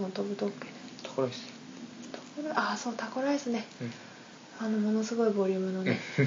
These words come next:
Speaker 2: <laughs>あれ食べたら夕ご飯も食べなくてよかったから。
Speaker 1: そうそうそうそう。
Speaker 2: 昼ご飯で食べたら。
Speaker 1: うん。まあでも昼ご飯にありつけたのも四時だったけどね。
Speaker 2: <laughs>
Speaker 1: もうすごいずっとお腹空いてたよね。
Speaker 2: <laughs>
Speaker 1: 前日、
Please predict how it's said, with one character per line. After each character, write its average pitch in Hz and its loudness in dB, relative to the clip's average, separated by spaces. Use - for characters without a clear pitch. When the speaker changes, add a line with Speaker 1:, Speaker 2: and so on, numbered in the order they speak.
Speaker 2:
<laughs> - 4
あ 147 12
れ 139 12
食 143 12
べ 135 6
た 147 12
ら 127 12
夕 127 12
ご 135 12
飯 139 12
も 113 6
食 104 12
べ 113 8
な 113 8
く 113 -4
て 90 -2
よ 95 0
か 98 2
っ - -6
た - -2
か 120 8
ら。 107 6
Speaker 1:
そ - 2
う - 0
そ 180 0
う - -2
そ 165 -4
う - -4
そ - -8
う。 - -12
Speaker 2:
昼 95 6
ご 95 4
飯 87 4
で 80 2
食 - 2
べ - -2
た - -2
ら。 - -6
Speaker 1:
う - -6
ん。 202 2
ま 226 12
あ 214 12
で 214 12
も 214 12
昼 220 10
ご 330 12
飯 339 12
に 233 12
あ 208 12
り 214 12
つ - 0
け 269 12
た 254 12
の 214 10
も 190 8
四 190 12
時 202 4
だ 190 12
っ 185 12
た 180 6
け - 4
ど - 2
ね。 147 12
Speaker 2:
<laughs> - -12
Speaker 1:
も - -6
う 214 4
す 233 8
ご 320 12
い 359 12
ず 262 10
っ - -2
と 440 12
お 440 12
腹 466 12
空 466 12
い 453 12
て - 10
た 330 12
よ 262 12
ね。 247 12
Speaker 2:
<laughs> 220 -4
Speaker 1:
前 240 12
日、 233 6